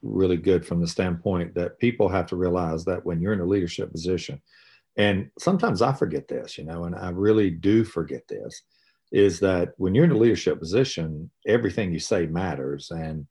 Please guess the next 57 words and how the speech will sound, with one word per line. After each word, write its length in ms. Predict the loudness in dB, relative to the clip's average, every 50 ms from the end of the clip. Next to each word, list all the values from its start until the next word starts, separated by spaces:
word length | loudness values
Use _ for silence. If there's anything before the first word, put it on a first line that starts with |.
| _ _ _ _ _ _ 0
every 260 | 2 4 4 4 4
one 200 | 2 2 0 0
of 80 | 0 0
your 160 | 0 0 0
interaction 600 | 0 0 0 0 -2 -2 -2 -4 -6 -6 -6 -6
matters. 440 | -6 -8 -8 -8 -8 -8 -6 -6 -6
And, 260 | -4 -4 -4 -4 -4 -4
and 160 | -4 -2 -2
you 140 | -2 -2 -2
really 400 | 2 4 6 8 8 8 6 4
need 280 | 2 0 -2 -2 -2 -4
to 80 | -4 -6
kind 240 | -6 -4 -4 -4
of, 100 | -4 -4 -6 _ -20 -20 _ _ _ 0
that's 240 | 0 0 0 2
why 280 | 2 2 2 2 2 2
this 180 | 2 0 0 -2
plus 340 | -2 0 0 0 0 0
one 220 | -2 0 0 0 -2
thing 340 | -2 -2 -2 -2 -4 -6 -10 _ _ _ _ _ _ _ _ _ -4
is 200 | -2 -2 -2 0
so 220 | 2 4 4 2 2 -2 -4 -2
huge, 600 | 0 2 2 2 2 0 0 -4 -8 -12 -18 _ _ _ _ _ _ _ _ _ -2
is 280 | 2 4 4 4 2
because 280 | 0 -2 0 0 0 2
you 60 | 2
gotta 180 | 0 0 0 -2
check 320 | -2 -2 -2 -2 -2 -2
yourself 440 | -6 -6 -4 -4 -4 -4 -4 -2 -2
up 180 | -2 -2 -2 -2
right 200 | -4 -4 -4 -6
then 160 | -6 -6 -6
before 280 | -6 -8 -6 -4 -4 -2
you 140 | -2 -4 -4
do 160 | -4 -4 -4
more 200 | -4 -4 -6 -6
damage 520 | -4 -2 -2 0 0 -2 -4 -6 -8 -10
or 40 | -12
you 140 | -10 -10 -10
do 160 | -8 -8 -8
whatever. 360 | -8 -6 -6 -6 -6 -6 -6 -10 _ _ _ _ _ _ _ _ _ _ _ _
So 360 | -2 4 6 6 6 6 4 2
there, 340 | 2 4 4 4 4 0 -2 0
you, 200 | 0 0 2 2
you 120 | 2 2
know, 280 | 2 4 4 4 4 4
I 160 | 2 0 -2
think 220 | 0 -2 -2 0 0
as 140 | 0 2
a 40 | 2
leader, 300 | 2 2 4 4 4 4
you 160 | 2 2 0
really 240 | 2 4 4 4 4
gotta 220 | 4 2 0 0 -2
say 200 | -2 -2 0 0
to 60 | 0
yourself, 460 | -2 -4 -4 -2 -2 -2 -2 -4 -6